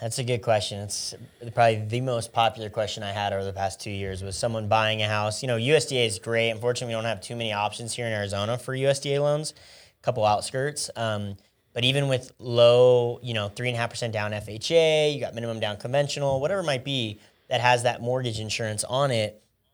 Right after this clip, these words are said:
you know, people would buy a house and six months later, they got twenty percent equity, <laughs> you know, it's just, like, unheard of. So, you know, I'd be getting called saying, "Hey,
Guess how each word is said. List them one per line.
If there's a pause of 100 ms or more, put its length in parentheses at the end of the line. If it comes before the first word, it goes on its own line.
(180)
you
know,
people
would
buy
a
house
and
six
months
later,
they
got
twenty
percent
equity,
<laughs>
you
know,
it's
just,
like,
unheard
of. (260)
So,
you
know,
I'd
be
getting
called
saying,
"Hey,